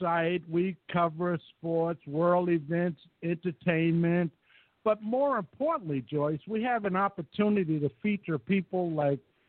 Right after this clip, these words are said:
you and Ted, and I've kinda written posts on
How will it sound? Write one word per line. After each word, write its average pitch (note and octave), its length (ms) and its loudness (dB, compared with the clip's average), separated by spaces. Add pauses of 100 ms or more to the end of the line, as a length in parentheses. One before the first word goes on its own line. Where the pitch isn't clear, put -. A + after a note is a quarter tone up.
(260)
you E3 540 2
and C3 120 -2 (140)
Ted, E3 460 0
and C3 280 -6 (560)
I've E3+ 200 0 (1120)
kinda C#3+ 640 -2
written D3+ 560 -2
posts F3+ 400 -2
on C#3 200 -4